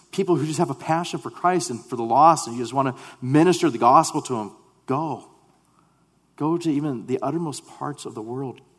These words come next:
Go. We need sharp sickles, he says. "A laborer is no good unless he has got a, a, a sickle.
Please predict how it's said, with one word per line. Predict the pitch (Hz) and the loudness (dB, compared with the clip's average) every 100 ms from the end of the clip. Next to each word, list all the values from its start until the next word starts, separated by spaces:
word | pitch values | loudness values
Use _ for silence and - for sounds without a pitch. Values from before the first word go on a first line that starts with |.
| - _ _ | -20 _ _
Go. | 135 139 95 - _ _ _ _ _ _ _ _ _ _ _ _ _ _ _ _ _ _ _ _ _ _ _ _ _ _ - | -4 -4 -6 -10 _ _ _ _ _ _ _ _ _ _ _ _ _ _ _ _ _ _ _ _ _ _ _ _ _ _ -8
We | 131 | -6
need | 123 | -6
sharp | - 151 147 | -2 -2 -2
sickles, | - - 131 95 90 | -4 -4 -4 -6 -10
he | - | -10
says. | - 92 95 - - - _ _ _ _ _ _ _ | -10 -12 -12 -14 -14 -20 _ _ _ _ _ _ _
"A | 113 | -2
laborer | 131 147 156 139 | 2 2 2 2
is | 113 123 | 0 -2
no | 127 147 | 0 0
good | 120 117 107 | 0 -2 -2
unless | 107 107 | -4 -6
he | 120 | -4
has | 107 95 - | -4 -6 -10
got | 104 110 | -6 -6
a, | 98 87 - - | -6 -14 -20 -18
a, | 92 - - | -14 -14 -12
a | 107 | -12
sickle. | - 98 92 92 90 | -10 -10 -10 -14 -16